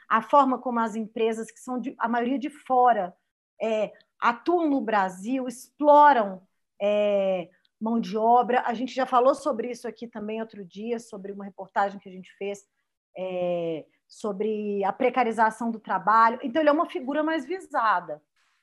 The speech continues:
Então, assim, é, eu vejo nesse momento que eles estão segurando ele lá muito por outros motivos. Enfim,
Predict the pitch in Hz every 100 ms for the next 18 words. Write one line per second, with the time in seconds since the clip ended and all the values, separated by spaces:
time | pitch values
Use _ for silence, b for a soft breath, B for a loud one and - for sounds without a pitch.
0 | _ _ _ - 196 - 208 240 254 -
1 | 240 208 196 - 196 185 175 - _ _
2 | _ _ 208 190 220 233 247 233 240 247
3 | 233 208 214 233 - 285 302 302 302 294
4 | 269 240 233 _ 247 240 240 233 233 226
5 | 226 208 208 220 247 240 269 311 _ _
6 | 214 _ 294 269 254 262 262 262 320 -
7 | - 269 214 165 - - - _ _ _
8 | _ _ _ 208 220 - 185 156